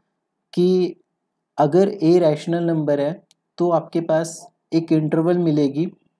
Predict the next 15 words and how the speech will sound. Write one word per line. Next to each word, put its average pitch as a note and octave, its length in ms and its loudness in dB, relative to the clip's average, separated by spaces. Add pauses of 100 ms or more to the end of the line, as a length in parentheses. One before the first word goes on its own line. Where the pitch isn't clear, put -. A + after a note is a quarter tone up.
(240)
एक D3+ 160 -6
neighborhood D3+ 560 2
मिलेगी C#3+ 480 2
ए C3 40 -2
की, E3 320 -6 (340)
कि F3+ 60 -2
उस F3 320 -4
neighborhood E3 520 2
में E3+ 400 -2 (100)
आपके - 260 -6
पास E3+ 240 -6
infinite D#3 840 -4 (160)
irrational D#3 520 -2
number C#3 260 0
मिलेंगे, G#2 460 -6